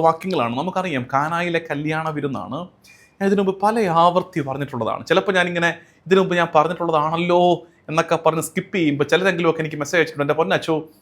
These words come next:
ഞങ്ങൾ അടുത്ത കാലത്താണ് അച്ഛൻ്റെ ചാനൽ കാണാൻ തുടങ്ങിയത്. അപ്പോൾ അച്ഛൻ ഈ പണ്ട് പറഞ്ഞിട്ടുള്ളതാണല്ലോ, അങ്ങനെ കേട്ടിട്ടുണ്ടല്ലോ" എന്നൊക്കെ പറയുമ്പോൾ ഞങ്ങൾ കേട്ടിട്ടില്ല. അതുകൊണ്ട് ഒന്നുകൂടെ ഒന്ന് പറയുന്നത് കൊണ്ട് കുഴപ്പമൊന്നുമില്ല അച്ചോ, ഒന്ന് ആവർത്തിച്ചേക്ക് എന്ന് പറയുന്നത്, അങ്ങനെ പറഞ്ഞ് മെസ്സേജ് വരാറുണ്ട്. അതുകൊണ്ട് ഞാൻ ഒന്ന് പറയാം.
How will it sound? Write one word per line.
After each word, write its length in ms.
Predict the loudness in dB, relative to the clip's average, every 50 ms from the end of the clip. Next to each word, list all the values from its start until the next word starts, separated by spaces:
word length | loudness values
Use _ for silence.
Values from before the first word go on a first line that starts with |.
| _ -6
ഞങ്ങൾ 160 | -2 2 2 2
അടുത്ത 180 | 2 2 2 2 4
കാലത്താണ് 440 | 4 4 2 2 0 -2 -2 -2 -4 -6 -8
അച്ഛൻ്റെ 240 | -8 -6 -4 -4 -4 -2
ചാനൽ 220 | -2 -2 -2 -2 -2 -2 -2
കാണാൻ 200 | -2 -2 -2 -2 -4
തുടങ്ങിയത്. 320 | -6 -6 -8 -10 -10 -12 -14 -16 _ _ _ _ _ -6
അപ്പോൾ 160 | 0 2 2
അച്ഛൻ 160 | 2 2 0 -4
ഈ 40 | -4 -4 -6 -8
പണ്ട് 180 | -8 -6 -4 -2
പറഞ്ഞിട്ടുള്ളതാണല്ലോ, 720 | -2 -2 -2 -4 -6 -4 0 0 0 0 0 0 0 2 2 0 0 -2 -10 _ _ -2
അങ്ങനെ 200 | 0 0 -2 0 2
കേട്ടിട്ടുണ്ടല്ലോ" 580 | 2 2 2 0 -4 -4 -4 -2 0 2 2 2 2 0 -4
എന്നൊക്കെ 240 | -8 -8 -6 -6 -6 -6
പറയുമ്പോൾ 280 | -6 -6 -6 -6 -6 -6
ഞങ്ങൾ 140 | -6 -4 -2 0
കേട്ടിട്ടില്ല. 360 | 0 0 0 -2 -4 -4 -4 -4 -6 -8 _ _ _ _ _ -2
അതുകൊണ്ട് 240 | 0 0 0 -2 -4
ഒന്നുകൂടെ 400 | -4 -2 -2 0 2 4 4 4 2 0 -6 -12 -6
ഒന്ന് 140 | -4 -2 -2 0
പറയുന്നത് 300 | 0 0 0 -2 -2 -2 -2
കൊണ്ട് 120 | -2 -4 -2 -2
കുഴപ്പമൊന്നുമില്ല 540 | -2 -2 -2 0 0 0 0 2 0 0 -2
അച്ചോ, 140 | -4 -6 -8 -8 -6
ഒന്ന് 100 | -4 -2 0 2
ആവർത്തിച്ചേക്ക് 640 | 2 2 0 -2 -4 -8 -6 -6 -6 -4 -4 -4 -6 -6 -8 _ _ _ -2
എന്ന് 120 | 0 0 -2 -2
പറയുന്നത്, 380 | -2 0 0 0 0 0 0 0 0 0 -2
അങ്ങനെ 200 | -2 -2 0 2 2
പറഞ്ഞ് 200 | 2 2 0 -4
മെസ്സേജ് 240 | -4 -2 -2 -2 0 0
വരാറുണ്ട്. 360 | 0 0 0 -4 -8 -14 -18 -20 _ _ _ _ _ -2
അതുകൊണ്ട് 340 | 0 0 0 0 2 0 0 0 -2 -4 -6
ഞാൻ 100 | -4 -2 -2
ഒന്ന് 100 | -2 -2 -2
പറയാം. 260 | -2 -2 -2 -4 -6